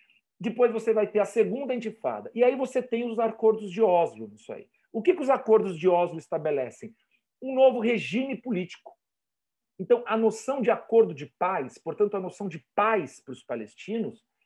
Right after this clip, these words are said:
ela, na verdade, é a intensificação da catástrofe. E ela é a intensificação acelerada da catástrofe, porque a partir dali,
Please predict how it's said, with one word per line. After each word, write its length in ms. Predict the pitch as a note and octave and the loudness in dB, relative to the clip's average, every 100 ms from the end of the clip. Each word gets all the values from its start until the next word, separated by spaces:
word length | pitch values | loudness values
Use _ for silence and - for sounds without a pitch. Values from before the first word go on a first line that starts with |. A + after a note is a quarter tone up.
| _ - | _ -2
ela, 160 | A#3 | 0
na 160 | B3 C4 | 0 0
verdade, 680 | G#3 C#3+ F#3 C4+ G#3 D3 - | -2 -2 -2 -2 -4 -6 -2
é 140 | G3 | 0
a 60 | A#3+ | 2
intensificação 720 | A#3+ B3+ - - A#3+ - C4+ | 0 -6 -6 -4 -4 -4 -4
da 80 | - | -4
catástrofe. 580 | E3 - G2 - - _ _ _ _ _ _ _ _ _ _ | -4 -8 -14 -16 -20 _ _ _ _ _ _ _ _ _ _
E 120 | E3 | 2
ela 140 | A3+ C#4 | 4 4
é 20 | |
a 40 | |
intensificação 840 | D#4 B3 A3+ - G3 D#3 - A#3+ C4+ | 0 -4 -4 -6 -6 -6 -2 -2 -2
acelerada 840 | G#3+ - - B3 G#3+ E3+ A#3 E3 B2 | -6 -6 -2 4 4 4 0 -2 -6
da 100 | A#2 | -10
catástrofe, 560 | G#2 - G2 - _ _ | -16 -16 -18 -18 _ _
porque 180 | F3+ A3+ | -6 -4
a 60 | |
partir 460 | A3+ A3+ - D4+ D#4 | 0 -2 -2 -10 -2
dali, 520 | A3+ C#3 F3 B3 D3+ | 0 0 -2 -6 -8